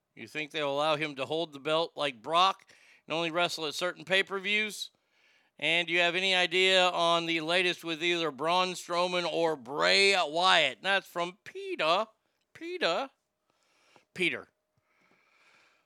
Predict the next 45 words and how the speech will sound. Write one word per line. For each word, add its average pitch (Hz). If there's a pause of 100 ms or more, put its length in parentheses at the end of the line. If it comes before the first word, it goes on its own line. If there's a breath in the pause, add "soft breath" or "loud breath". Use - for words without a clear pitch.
(160)
Uh, 208
let's 208
see. 180
My 170
younger 185
H 190
F 196
yesterday 196
that 185
you 185
didn't 185
like. 196
Glad 185
you're 170
still 165
alive. 202
Okay. 202
Uh, 160
he 156
called 180
me 175
and 170
asked 170
me 170
how 165
to 147
sneak 180
into 165
another 165
movie. 156
I 151
said, 156
"Just 175
do 185
it." 135 (100)
Yeah. 143 (260)
There 139
you 160
go. 160
Just 156
walk 160
in. 180 (960)
Shit, 180
we 170
all, 180